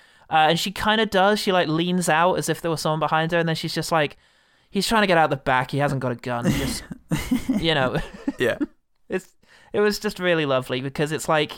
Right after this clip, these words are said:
Speaker 1: yeah, this is reality. This isn't a fucking Die Hard movie.
Speaker 2: Yeah.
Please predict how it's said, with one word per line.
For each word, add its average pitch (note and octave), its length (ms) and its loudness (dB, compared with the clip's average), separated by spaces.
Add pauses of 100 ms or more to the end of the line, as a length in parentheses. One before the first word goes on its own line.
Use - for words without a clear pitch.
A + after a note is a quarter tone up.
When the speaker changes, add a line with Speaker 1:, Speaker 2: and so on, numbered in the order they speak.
(100)
Speaker 1:
yeah, F3+ 480 2
this F3 200 -4
is F3+ 100 -6
reality. B2+ 640 -2
This - 160 -4
isn't E3 260 0
a C#3+ 60 -2
fucking D3 340 -4
Die B2 240 -2
Hard D3 260 -2
movie. C#3 320 -2
Speaker 2:
Yeah. A2+ 360 0